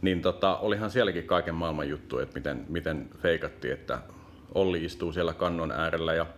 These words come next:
sitten se kyykistyykin sieltä jostain sammaleitten keskellä ja ei istukaan kannon ääressä. Ja, ja siellä oli yksi, yksi tota, <laughs> kuvaus, kuvausassistentti mukana ja se makasi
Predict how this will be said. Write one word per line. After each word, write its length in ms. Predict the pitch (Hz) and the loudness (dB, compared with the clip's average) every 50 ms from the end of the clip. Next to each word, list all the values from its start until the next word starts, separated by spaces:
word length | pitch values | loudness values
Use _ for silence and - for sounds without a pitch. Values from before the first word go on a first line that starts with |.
| - - - - - - - - - - - - - | -18 -20 -20 -20 -20 -20 -20 -20 -20 -20 -20 -18 -8
sitten 260 | - - - - 80 | -6 -6 -4 -2 -2
se 200 | 78 80 78 - - - - - - - - - - - - - - - | 0 2 2 0 0 -4 -10 -16 -18 -20 -20 -20 -20 -20 -20 -20 -4 0
kyykistyykin 560 | - 101 90 - 85 - - 87 78 76 82 | 2 2 2 2 -2 -2 -2 -2 -2 -2 0
sieltä 260 | - 92 85 76 82 | 0 0 0 2 0
jostain 260 | 85 - - 87 85 | -2 -2 -2 -2 0
sammaleitten 520 | 87 90 85 82 80 80 80 78 - 78 78 | 0 0 0 2 2 0 0 0 -2 -2 -2
keskellä 340 | 80 80 - - 82 78 | -2 -4 -4 -2 0 2
ja 60 | 85 90 | 2 4
ei 80 | 92 | 2
istukaan 380 | 87 85 - 80 - - 73 - | 2 0 -2 -4 -4 -4 -4 -2
kannon 320 | - 82 82 80 80 76 | -2 -2 0 0 -2 -2
ääressä. 440 | 71 76 76 76 76 - - - 73 | -2 -2 -2 -2 -4 -6 -4 -2 0
Ja, 140 | 73 76 76 - - - - - - - - - - - - - - - | 0 0 -2 -4 -10 -18 -18 -18 -18 -20 -20 -20 -20 -20 -20 -20 -16 -4
ja 180 | - 80 67 62 64 - - - - - - | -2 0 0 0 -2 -6 -12 -16 -12 -10 -6
siellä 240 | - - 87 85 82 | -2 0 0 2 2
oli 100 | 82 82 | 0 0
yksi, 380 | 82 85 - - - - - - - - - - - - - - - - - - - - - - - - - - | -2 -2 -4 -6 -10 -14 -14 -16 -16 -16 -18 -18 -20 -20 -20 -20 -20 -20 -20 -18 -14 -14 -12 -12 -12 -14 -6 -4
yksi 180 | 90 90 - - | -4 -2 0 0
tota, 200 | 92 - - - - - - - | 0 0 2 0 0 0 0 -2
<laughs> 720 | - - - - - - - - - - - - - - | -4 -4 -8 -16 -18 -18 -18 -18 -18 -18 -18 -18 -2 0
kuvaus, 440 | 113 104 98 101 92 90 87 - - - - | 2 6 6 6 6 6 2 0 -8 -12 -4
kuvausassistentti 1700 | - 127 113 113 101 95 92 - - - - - - - - - 101 104 - - - 87 - - 95 90 82 - - - 98 87 - - - | -2 4 6 8 8 8 6 2 -4 -14 -18 -18 -18 -18 -2 0 2 2 2 0 -4 -8 -2 2 2 2 2 0 0 0 2 2 0 -2 -6
mukana 500 | - 104 107 107 98 - 104 95 92 85 | -2 0 0 2 4 4 4 4 4 4
ja 220 | 85 85 85 76 - - | 2 2 2 0 -2 -6
se 140 | - - 107 | -4 -2 2
makasi 560 | 110 117 117 101 90 - - 87 - - - | 2 4 4 4 2 0 -2 -6 -12 -10 -6